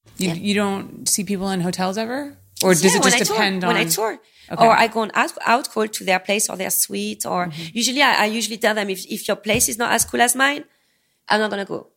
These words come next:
Speaker 2: You
Speaker 1: Mm-hmm.
Speaker 2: come to me.
Speaker 1: Mm-hmm.
Speaker 2: Yeah. You know, but yeah, if it's a nice little mansion or something, yeah, let's go. Why not?
Speaker 1: Yeah. Do you have, um, things at home to protect you if something goes down?
Speaker 2: No, I have my brain.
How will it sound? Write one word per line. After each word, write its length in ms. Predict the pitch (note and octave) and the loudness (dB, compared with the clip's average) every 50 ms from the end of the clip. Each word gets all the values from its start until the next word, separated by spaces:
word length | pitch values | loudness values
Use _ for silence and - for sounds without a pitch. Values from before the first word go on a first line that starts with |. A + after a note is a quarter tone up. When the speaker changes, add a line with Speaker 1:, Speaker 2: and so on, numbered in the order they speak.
| _ _ - | _ _ -8
Speaker 2:
You 100 | - F3+ | -6 -4
Speaker 1:
Mm-hmm. 180 | F3 - E3 | -2 -2 -2
Speaker 2:
come 120 | D#3 G3+ G3+ | -4 -6 -8
to 80 | - - | -8 -10
me. 260 | - - - - _ _ - | -12 -12 -14 -16 _ _ -10
Speaker 1:
Mm-hmm. 160 | - F3+ D#3+ E3+ | -8 -6 -4 -2
Speaker 2:
Yeah. 220 | G3+ G3 - - - _ _ _ _ _ _ _ | -2 -4 -4 -6 -8 _ _ _ _ _ _ _
You 100 | - - | -8 -6
know, 100 | G3+ G#3+ | -4 -4
but 320 | A3 F#3 E3+ A#2 - - - | -4 -4 -6 -6 -8 -8 -8
yeah, 160 | - - - | -8 -6 -6
if 140 | - - - | -8 -8 -6
it's 140 | - - - | -4 -6 -4
a 40 | F3+ | -4
nice 160 | F3 F#3 - | -4 -6 -6
little 140 | - F3 F3 | -6 -6 -8
mansion 420 | F3 E3 - - - F3 F3+ F#3+ | -8 -8 -6 -8 -6 -6 -6 -8
or 60 | F#3+ | -8
something, 260 | F3+ - A3 G3+ - - | -10 -12 -12 -12 -10 -12
yeah, 80 | E4+ G#4 A4+ A#4 - | -12 -12 -10 -10 -10
let's 160 | - D4 - | -10 -10 -12
go. 100 | - - - _ _ _ _ | -12 -14 -16 _ _ _ _
Why 80 | - C4+ | -16 -14
not? 160 | B3 B3+ C#4 _ - | -14 -14 -16 _ -8
Speaker 1:
Yeah. 320 | F3 F3 E3+ D#3+ D#3+ D#3+ E3+ - - _ _ - | -4 -2 -2 -2 -2 -6 -8 -12 -16 _ _ -2
Do 120 | - G3+ | 2 4
you 140 | G#3+ A#3 A#3 | 4 4 4
have, 400 | G#3+ B3+ A#3 A3+ A#3 A#3 A3 A3 | 4 4 4 6 6 4 2 0
um, 760 | - - G3 F#3+ F#3+ F#3 F3+ F3 E3+ E3+ E3 E3 E3 - - - - - - | -2 0 0 0 2 0 0 -2 -2 -4 -6 -8 -10 -14 -16 -20 -20 -12 -2
things 240 | - G3 F#3 F3 F3+ | 0 0 2 2 0
at 100 | F#3 - | 0 -2
home 320 | D3+ D#3 E3 E3 E3+ E3+ | 0 -2 -2 0 0 -2
to 80 | - F3 | -4 -8
protect 420 | - - D3+ - - D#3+ - - | -10 -10 -12 -10 -10 -10 -10 -6
you 300 | A3+ A#3 B3 C4+ C#4 C#4 _ _ _ _ _ _ _ _ - | -4 -4 -4 -4 -6 -8 _ _ _ _ _ _ _ _ -10
if 120 | - E3 | -8 -6
something 240 | - F#3+ F#3 G3 F3+ | -4 -2 -2 -2 -2
goes 180 | F#3 G3 G3 | -2 -4 -2
down? 320 | F#3 G#3 G3+ G3+ A3 B3 B3 _ _ _ - A#3 | -2 -4 -4 -4 -6 -8 -10 _ _ _ -10 -10
Speaker 2:
No, 160 | C#4 F4 F4+ _ _ _ _ _ - | -10 -10 -16 _ _ _ _ _ -14
I 40 | G#3+ | -12
have 100 | G#3+ G#3+ | -12 -12
my 120 | G#3 G#3 | -12 -14
brain. 360 | G3+ F#3 - G#3 A3 C4 D#4 | -14 -14 -16 -16 -16 -16 -20